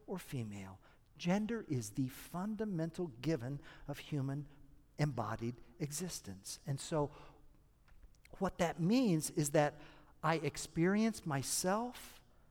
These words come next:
I relate to others and to God as an embodied man.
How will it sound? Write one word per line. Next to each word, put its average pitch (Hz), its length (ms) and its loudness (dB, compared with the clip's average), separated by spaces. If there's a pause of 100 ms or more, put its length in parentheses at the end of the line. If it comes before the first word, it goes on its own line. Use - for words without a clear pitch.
(760)
I 143 120 4
relate 156 440 2
to 165 160 -4
others 233 800 -2 (180)
and 156 160 0
to - 80 -6
God 165 540 0 (340)
as 160 220 4
an 160 100 4
embodied 180 680 2
man. 170 580 -2